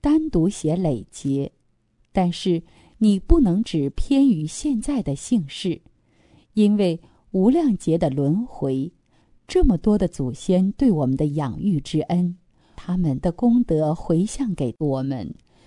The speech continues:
福报留给我们，我们今天才能够在此地参加三十系念法会以及祭祖大典。我们怎么可以忘本？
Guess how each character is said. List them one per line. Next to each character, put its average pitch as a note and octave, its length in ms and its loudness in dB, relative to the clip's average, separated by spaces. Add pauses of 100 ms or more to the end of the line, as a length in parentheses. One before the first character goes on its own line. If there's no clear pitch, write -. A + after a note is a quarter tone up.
(160)
福 G3 400 -2
报 A#3 300 2
留 F3 280 2
给 E3 240 -2
我 C3+ 220 -2
们， C3 340 -6 (1040)
我 F#3 140 4
们 D#3 180 2
今 A#3 300 4
天 G3+ 420 0
才 - 220 -2
能 G3 200 2
够 G#3 160 0
在 A#3 260 -2
此 - 340 -4
地 F#3 340 -4 (340)
参 C#4+ 320 0
加 G#3+ 300 0
三 C#4 340 0
十 D3+ 280 -2
系 B3 240 0
念 G3 200 2
法 A#2+ 400 -8
会 E3+ 320 0 (580)
以 F3+ 180 -2
及 E3 460 -6
祭 D4 260 -2
祖 A#2+ 300 -6
大 B3 260 -4
典。 G#2+ 400 -4 (1300)
我 G3+ 100 6
们 F3+ 260 2
怎 F#3 160 2
么 D#3 140 2
可 - 220 -2
以 B3+ 180 6
忘 G3+ 380 -2
本？ A#2+ 400 -4